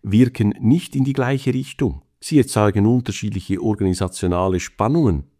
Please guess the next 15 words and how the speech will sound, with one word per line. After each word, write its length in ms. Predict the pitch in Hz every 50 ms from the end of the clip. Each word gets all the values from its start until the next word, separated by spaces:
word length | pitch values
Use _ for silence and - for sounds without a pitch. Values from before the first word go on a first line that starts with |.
| _ _ _
Genau 320 | - 104 95 92 87 87 82
deshalb 540 | 95 120 135 - 220 233 - - - - -
ist 220 | - - - -
die 100 | 107 95
Wirkung 340 | 101 123 127 127 - 110 104
von 240 | 101 - 104 101 95
K 220 | - - 98 92
I 240 | 104 131 127 127 117
so 160 | - - 82
schwer 400 | - - - 104 101 107 120 117
in 260 | 120 - 117 95 95
lineare 720 | - - 110 101 127 131 117 113 107 98 95 95 95 92
Erwartungen 720 | - 95 85 85 85 92 120 127 - - 139 139 143 139 139
zu 160 | 135 - 139
übersetzen. 720 | 135 135 131 131 127 - 151 135 131 - - - - 64